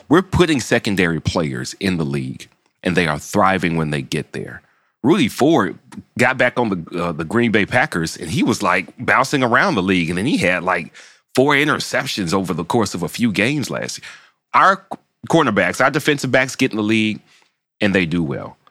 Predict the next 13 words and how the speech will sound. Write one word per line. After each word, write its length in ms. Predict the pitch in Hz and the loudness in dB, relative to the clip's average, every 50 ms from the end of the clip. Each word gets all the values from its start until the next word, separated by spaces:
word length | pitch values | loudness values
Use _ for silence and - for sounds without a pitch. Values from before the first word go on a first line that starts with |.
| _ _ _ _ _ _ _ - | _ _ _ _ _ _ _ -2
I 40 | 117 | -2
think 200 | 113 - 117 95 | 0 0 0 0
that 160 | 98 95 87 | 0 -2 -2
did 200 | 76 92 85 78 | -2 -2 -2 -2
just 300 | 78 - 113 120 - - | -2 0 -2 -2 0 -2
as 100 | 120 95 | -4 -2
much 320 | 90 95 95 90 - - - | 0 0 0 0 -2 -6 -4
lifting 320 | 104 98 98 - - 90 80 | -2 -2 -2 -2 -4 -6 -6
for 200 | - - - - | -4 -4 -2 -2
us 280 | 85 80 80 - - | -2 -4 -4 -6 -8
as 480 | - - 92 87 85 80 80 80 78 71 | -4 -2 0 0 2 0 0 -2 -4 -6
the 120 | - 78 | -8 -8
facility 640 | - - - - - 117 113 107 95 92 90 87 87 | -8 -8 -8 -4 -2 -2 0 0 -2 -2 -4 -6 -8